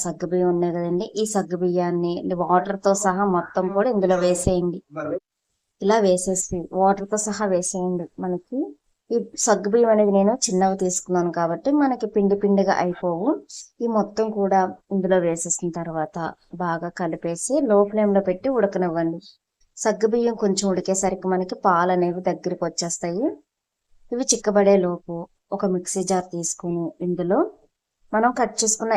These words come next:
ఈ కర్బూజా పండు ముక్కల్ని ఇందులో వేసేసుకుందాం. ఇలా వేసేసి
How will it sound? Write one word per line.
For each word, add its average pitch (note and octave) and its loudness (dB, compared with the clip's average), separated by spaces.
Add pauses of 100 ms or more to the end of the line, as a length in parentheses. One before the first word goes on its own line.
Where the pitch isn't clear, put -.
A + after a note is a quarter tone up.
ఈ A3 6 (120)
కర్బూజా F#3 0
పండు F3+ 2
ముక్కల్ని F3 -2 (120)
ఇందులో F3+ 2
వేసేసుకుందాం. D#3+ -2 (1000)
ఇలా G3+ 6
వేసేసి F3+ 0